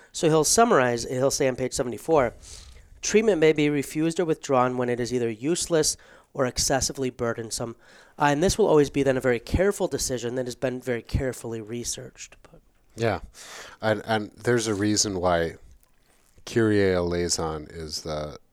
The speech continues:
Speaker 2: is the song of the, of the church from well before when Jesus was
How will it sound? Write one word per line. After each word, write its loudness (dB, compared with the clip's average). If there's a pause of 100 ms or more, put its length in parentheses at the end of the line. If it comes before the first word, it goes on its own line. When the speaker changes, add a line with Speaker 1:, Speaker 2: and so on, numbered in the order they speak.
(160)
Speaker 2:
is -12
the -6
song -2
of -8
the, -4 (720)
of -8
the -4
church -6
from -6 (340)
well 2
before -2 (600)
when -8
Jesus -6
was 0